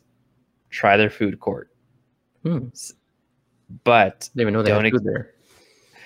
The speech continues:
Speaker 1: Yeah, they have their own restaurant there. It's at the very top, kind of, like, middle section of Galaxy's Edge. I forgot what they call it.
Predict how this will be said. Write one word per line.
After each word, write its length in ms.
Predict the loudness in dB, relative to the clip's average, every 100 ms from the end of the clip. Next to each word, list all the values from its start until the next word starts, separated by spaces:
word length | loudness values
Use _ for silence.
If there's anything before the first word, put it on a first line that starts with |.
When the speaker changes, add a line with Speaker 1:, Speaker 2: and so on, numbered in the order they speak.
| -8
Speaker 1:
Yeah, 200 | 2 4
they 120 | 4
have 200 | 4 4
their 120 | 2 -4
own 140 | -2
restaurant 520 | -4 -6 -6 -14 -10
there. 180 | -6 -4
It's 180 | -4 -6
at 60 | -6
the 60 |
very 260 | -2 0 0
top, 480 | -2 -2 0 0 _ _ -20
kind 20 |
of, 40 | -8 -6
like, 20 | -4
middle 200 | -6 -4
section 340 | -4 -8 -8
of 60 | -2
Galaxy's 420 | 0 -2 -4 -6
Edge. 300 | 0 0 0
I 40 | -4
forgot 240 | -2 -2
what 100 | -2
they 80 | -6
call 320 | -4 -2 -2
it. 160 | -2 -6